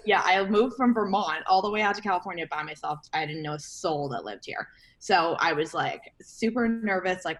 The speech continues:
I had no job. I was, like, basically just shacked in my own little apartment in California, but I was in a new place. I felt like I could, like, try something different. So I just really worked hard on, like, pushing out more content. I shot, like,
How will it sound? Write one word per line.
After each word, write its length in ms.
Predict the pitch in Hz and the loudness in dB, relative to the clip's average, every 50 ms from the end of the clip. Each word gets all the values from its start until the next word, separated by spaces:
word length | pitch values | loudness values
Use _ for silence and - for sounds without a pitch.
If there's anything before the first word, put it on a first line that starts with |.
| - | -8
I 60 | 156 160 | -10 -10
had 140 | 165 156 151 | -8 -8 -6
no 240 | 151 147 151 180 214 | -4 0 2 2 2
job. 340 | 196 190 156 147 147 151 147 | 2 0 0 0 0 -2 -2
I 60 | 151 | -4
was, 260 | 156 156 151 - - _ | -4 -6 -8 -14 -18 _
like, 180 | - 147 135 139 - _ - - - - _ _ | -8 -8 -8 -8 -12 _ -20 -20 -20 -20 _ _
basically 360 | 202 196 226 233 185 202 196 | 4 4 4 4 0 0 0
just 260 | 180 180 - - - | 0 -2 -4 -10 -10
shacked 440 | - - - 190 165 175 185 - 202 | -8 -2 0 2 2 2 0 -2 -4
in 60 | 185 | -2
my 120 | 170 165 | -2 0
own 160 | 160 180 180 175 | 0 0 -2 -2
little 220 | 180 180 175 165 | -2 0 0 -2
apartment 380 | 160 - - 208 190 - 156 156 | -2 -2 -2 -2 -2 -2 -4 -6
in 40 | 156 | -4
California, 440 | 165 151 151 - - 320 311 196 160 | -6 -6 -6 -4 -4 -2 -2 -2 -2
but 100 | - 165 | 0 -2
I 80 | 165 160 | -2 -2
was 120 | 156 - - | -4 -6 -6
in 60 | 185 | -6
a 60 | 190 190 | -4 -4
new 120 | 185 170 | -4 -6
place. 360 | - - - 180 165 156 143 - | -8 -6 -4 -4 -4 -2 -4 -8
I 60 | 147 | -8
felt 160 | 143 156 151 | -6 -6 -6
like 120 | 156 151 - | -4 -4 -4
I 80 | 151 147 | -4 -4
could, 160 | 147 156 143 | -6 -8 -8
like, 160 | 147 147 147 - | -8 -8 -8 -10
try 220 | - - 143 147 | -10 -8 -8 -8
something 500 | 147 - 147 147 147 147 147 151 151 147 - _ - - _ _ | -8 -10 -12 -10 -10 -10 -10 -10 -12 -14 -16 _ -20 -20 _ _
different. 400 | - 220 220 - 135 127 117 - - - - - - - - _ | -8 -8 -4 -4 -4 -4 -6 -10 -14 -20 -20 -20 -20 -20 -20 _
So 140 | - 185 | -2 0
I 80 | 170 170 | 0 2
just 220 | 170 185 175 - - - - - | 0 -2 -4 -4 -10 -14 -16 -18
really 540 | 170 165 170 175 180 196 190 196 202 196 196 | -18 -18 -14 -4 0 2 2 2 2 2 2
worked 300 | 196 190 185 175 175 - | 2 2 2 2 0 -6
hard 280 | - - 175 170 165 | -4 -2 0 0 0
on, 100 | 160 151 | -2 -2
like, 160 | 147 147 151 - _ - | -4 -6 -8 -10 _ -10
pushing 320 | - 180 165 - 175 165 - | -8 -8 -8 -6 -8 -6 -4
out 220 | 156 156 151 151 165 | -2 -2 -2 -4 -4
more 240 | 160 156 160 160 | -4 -2 -4 -4
content. 560 | 160 - - 151 151 151 147 - 151 151 151 - | -4 -8 -8 -6 -6 -6 -6 -6 -6 -6 -6 -8
I 120 | - 151 | -10 -10
shot, 400 | 151 - - - 170 160 156 151 | -10 -10 -6 -4 -2 -2 -2 -2
like, 140 | 156 147 147 | -4 -6 -8